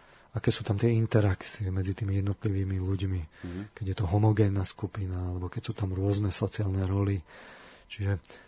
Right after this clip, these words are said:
Speaker 1: ten, ten, ten šerif vlastne urobil taký experiment zaujímavý, že, e, s, s autokinetickým efektom. To je vlastne, keď ste v t-, keď ste v takom,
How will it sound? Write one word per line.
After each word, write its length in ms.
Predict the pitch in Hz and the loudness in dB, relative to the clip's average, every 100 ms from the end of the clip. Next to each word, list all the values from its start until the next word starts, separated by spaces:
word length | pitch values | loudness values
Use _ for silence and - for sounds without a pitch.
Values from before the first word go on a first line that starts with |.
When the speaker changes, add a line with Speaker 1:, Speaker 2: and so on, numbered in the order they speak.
| - | -16
Speaker 1:
ten, 260 | - 101 | -8 -6
ten, 160 | 110 107 113 139 | -2 -4 -4 -10
ten 160 | 135 107 | -4 -4
šerif 640 | 90 - 117 117 113 - _ - - _ - | -2 2 4 4 2 -6 _ -20 -20 _ -8
vlastne 420 | 117 98 95 113 | -2 -2 0 -2
urobil 320 | 101 107 104 | 0 2 2
taký 240 | 101 104 113 | 0 0 0
experiment 640 | 98 - 107 107 104 104 104 120 | 0 0 0 2 0 -2 -6 -6
zaujímavý, 600 | 98 98 98 107 107 104 107 | -4 -2 -2 0 2 2 0
že, 180 | 92 | -2
e, 80 | 95 - _ _ _ - - - - - _ 135 98 95 | -4 -8 _ _ _ -20 -20 -20 -20 -20 _ -4 -2 -2
s, 220 | 101 - - 139 120 117 117 | -2 -8 -10 -8 -6 -6 -10
s 160 | - 110 | -10 -4
autokinetickým 840 | 139 107 120 - 107 - 110 - | 4 4 4 4 2 2 -2 0
efektom. 520 | 101 95 98 - 95 73 78 - _ - - - - - _ | 0 2 0 -2 -6 -6 -10 -20 _ -20 -20 -20 -20 -20 _
To 60 | 147 | -2
je 100 | 131 | 2
vlastne, 380 | 110 101 131 107 90 _ | 2 2 2 2 0 _
keď 140 | - 104 | -10 -8
ste 220 | - 120 101 | -4 -2 -2
v 120 | - | -4
t-, 180 | - - - 165 123 135 120 98 87 - - - _ | -18 -18 -16 -14 -12 -8 -6 -6 -8 -18 -20 -20 _
keď 120 | - | -14
ste 140 | - | -6
v 60 | 113 - | -6 -6
takom, 320 | 110 - | -8 -4